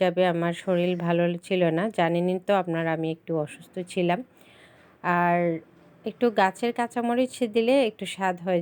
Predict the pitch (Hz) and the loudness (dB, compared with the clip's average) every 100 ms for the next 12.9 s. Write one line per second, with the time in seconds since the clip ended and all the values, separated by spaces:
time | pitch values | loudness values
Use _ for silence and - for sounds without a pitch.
0 | 170 180 202 220 214 202 208 202 208 214 | 0 -2 -2 -4 -2 -4 -2 -4 -2 0
1 | 220 220 180 180 180 175 170 170 185 226 | 2 4 2 0 0 0 2 0 -2 -2
2 | 185 175 170 175 175 196 202 - 220 185 | 2 4 4 0 -4 -4 -4 -2 2 2
3 | 175 180 190 202 208 208 214 208 - 202 | 2 -2 -4 -4 -4 -4 -4 -8 -6 -6
4 | 196 214 - - - - _ 190 185 185 | -4 -6 -6 -10 -20 -20 _ 0 2 0
5 | 175 175 175 185 214 208 208 202 196 196 | 2 0 0 -4 -6 -4 -2 0 0 0
6 | 214 247 185 180 170 196 196 208 240 202 | -2 -2 2 2 0 -6 -6 -6 -4 -2
7 | 180 185 175 185 - 208 226 247 185 160 | -4 -4 -4 -4 -2 -2 -2 0 2 2
8 | 143 139 123 - - _ _ _ _ _ | 0 -6 -8 -14 -20 _ _ _ _ _
9 | _ _ _ _ _ - 190 185 240 - | _ _ _ _ _ -2 -2 2 0 2
10 | 240 220 208 233 240 247 247 247 240 233 | 2 2 0 -2 -2 0 2 2 2 2
11 | 247 269 233 208 196 - 240 202 185 170 | 2 2 2 0 -2 -2 -2 0 -2 0
12 | 160 156 135 147 254 240 - 180 175 | 0 -2 -4 -8 -10 -6 0 0 0